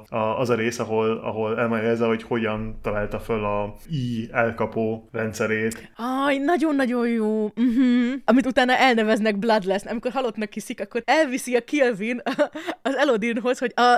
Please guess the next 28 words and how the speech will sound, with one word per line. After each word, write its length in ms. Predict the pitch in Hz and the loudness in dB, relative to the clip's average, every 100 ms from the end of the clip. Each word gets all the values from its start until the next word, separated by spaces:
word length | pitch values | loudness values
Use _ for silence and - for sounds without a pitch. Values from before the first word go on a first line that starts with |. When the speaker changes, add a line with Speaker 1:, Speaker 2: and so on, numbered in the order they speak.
| - | 4
Speaker 2:
a 60 | 247 | 2
Naming 460 | 254 269 226 220 | 2 0 0 -2
Master 500 | 226 214 - 208 214 - | -2 -4 -4 -2 -2 0
adjon 260 | 220 202 | 0 0
nevet 400 | 208 202 185 202 | 0 0 -2 -4
neki, 260 | 202 - 226 | -6 -6 -10
és 60 | 202 | -10
akkor 140 | - 214 | -8 -4
elnevezik 440 | 196 170 170 185 | -4 -4 -8 -8
ugye 160 | 165 170 - | -8 -8 -8
a 80 | 175 | -8
vértelennek, 920 | 165 170 - - - 170 170 185 - - - | -6 -8 -8 -8 -6 -6 -4 -4 -6 -20 -2
amit 280 | 240 262 285 | 2 2 0
így 100 | - | 0
eleve 280 | - 277 240 | 2 2 2
a 60 | 254 | 0
sablonba 500 | - 294 247 220 220 | 2 2 2 0 -2
is 120 | 202 | 0
belenyomnak, 540 | 214 226 208 208 220 | 2 2 2 -2 -4
hogy 80 | 247 | -4
az 140 | 240 - | -6 0
összes 380 | 466 - - 220 | 0 2 0 0
Speaker 1:
<laughs> 60 | 196 | 2
Speaker 2:
példányon 440 | - 202 190 214 208 | 4 2 0 -4 -4
rajta 320 | 214 196 196 | -4 -4 -4
Speaker 1:
Igen. 120 | - | -2
Speaker 2:
legyen, 200 | 113 98 | -2 -2
hogy 120 | 104 | -8